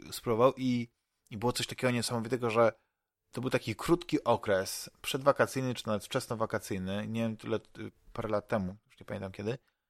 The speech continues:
I to było tak niesamowite, jak właśnie czytałeś te informacje, że gdzieś tam ileś set ludzi w, w Central Parku, no nie, w Nowym Jorku się zebrało, żeby złapać jakiegoś rzadkiego, tego i tamtego. Albo że to się wydarzyło, albo że tamto.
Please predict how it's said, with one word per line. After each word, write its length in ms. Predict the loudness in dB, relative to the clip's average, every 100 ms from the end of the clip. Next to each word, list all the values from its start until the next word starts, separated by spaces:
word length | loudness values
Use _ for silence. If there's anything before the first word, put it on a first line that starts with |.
| _ _ _ _ _
I 40 | -8
to 100 | -2
było 120 | 2
tak 160 | 2 0
niesamowite, 520 | -2 0 0 2 2
jak 120 | 2
właśnie 240 | 0 -2 -2
czytałeś 320 | 2 2 2
te 100 | -4
informacje, 580 | -4 -2 -2 -2 -4 -4
że 160 | -4
gdzieś 420 | -4 2 4 4
tam 280 | 0 -2 -2
ileś 220 | -2 -2
set 240 | -2 -4 -2
ludzi 580 | 2 2 2 -2 -4 -6 _ _ _
w, 340 | -12 -8 -6 -6
w 80 | -4
Central 400 | -4 0 0 4
Parku, 400 | 6 4 2 -8
no 80 |
nie, 160 | -8 -8
w 60 | -4
Nowym 220 | -2 2
Jorku 300 | 2 2 -2
się 140 | -2
zebrało, 420 | 0 4 6 6
żeby 200 | 6 0
złapać 440 | 2 6 6 4 -2
jakiegoś 300 | -2 0 2
rzadkiego, 540 | 2 0 0 0 0 -2
tego 420 | -2 -2 -4 -8
i 60 |
tamtego. 420 | -8 -2 0 0 -2 _ _ _ _
Albo 360 | 2 2 4 0
że 120 | 0
to 140 | 2
się 140 | 2 0
wydarzyło, 340 | -2 0 0
albo 220 | 0 -2
że 140 | -8 -6
tamto. 460 | -2 -2 -2 -6